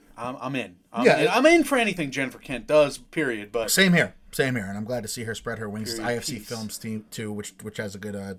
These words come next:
Speaker 2: distribution record lately. Terminator Dark Fate also came out, Michael.
Speaker 1: So, this actually looks pretty damn good. We got Tim Miller. We got the T whatever thousand, basically is just Venom.
Speaker 2: Yeah.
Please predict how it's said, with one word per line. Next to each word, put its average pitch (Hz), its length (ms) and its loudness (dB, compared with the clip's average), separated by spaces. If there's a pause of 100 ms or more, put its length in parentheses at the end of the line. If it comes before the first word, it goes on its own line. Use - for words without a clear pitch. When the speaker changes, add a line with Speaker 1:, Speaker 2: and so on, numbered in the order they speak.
(100)
Speaker 2:
distribution 104 520 -12
record 98 300 -12
lately. 104 320 -10 (140)
Terminator 214 480 6
Dark 190 360 6
Fate 233 360 4
also 170 420 4
came 127 300 2
out, 120 180 2
Michael. 120 380 -2 (640)
Speaker 1:
So, 117 440 0 (600)
this 269 240 4
actually 208 300 0
looks 156 200 -2
pretty 139 240 -10
damn 107 240 -10
good. 92 220 -16 (340)
We 127 100 -8
got 127 180 -4
Tim 190 320 -6
Miller. 113 320 -4 (760)
We 120 120 -10
got 120 420 -2
the 120 100 -8
T 147 520 -8
whatever 120 600 2
thousand, 107 800 -4 (140)
basically 131 520 -2
is 107 120 -8
just 98 260 -12
Venom. 104 360 -8 (440)
Speaker 2:
Yeah. 156 220 4